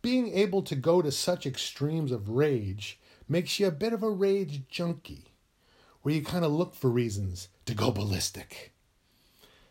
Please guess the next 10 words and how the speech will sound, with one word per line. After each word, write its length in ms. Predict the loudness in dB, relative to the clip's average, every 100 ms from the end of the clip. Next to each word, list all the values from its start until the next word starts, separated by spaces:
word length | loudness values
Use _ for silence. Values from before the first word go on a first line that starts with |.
| _ _
And 100 | 0
that's 220 | 0 0
not 120 | -2
a 40 | -2
great 260 | -2 -4
way 140 | -2 -4
to 80 | -4
secure 400 | -8 -6 -4 -4
friendships. 880 | -6 -6 -6 -8 -16 -16 -16 -16 -20 _ _ _ _ -20 _ _ _ _
So, 680 | -10 -2 2 4 4 2 -2